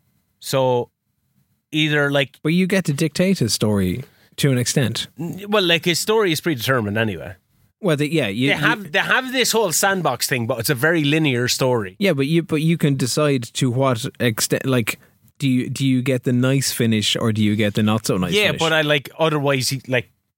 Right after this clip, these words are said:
Speaker 2: Although you're still
Speaker 1: they
Speaker 2: gonna get a finish.
Speaker 1: Yeah, you're getting the finish.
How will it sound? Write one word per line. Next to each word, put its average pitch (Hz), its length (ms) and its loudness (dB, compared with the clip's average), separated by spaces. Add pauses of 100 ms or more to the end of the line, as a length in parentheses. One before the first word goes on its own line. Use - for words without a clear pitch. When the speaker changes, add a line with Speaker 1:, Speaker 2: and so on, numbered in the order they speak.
Speaker 2:
Although 156 140 0
you're 139 180 0
still 170 160 0
Speaker 1:
they 147 60 2
Speaker 2:
gonna 120 140 0
get 113 140 0
a 101 40 -6
finish. - 360 -2
Speaker 1:
Yeah, 143 260 2
you're 123 180 -4
getting 147 240 2
the 120 60 -2
finish. 131 400 -2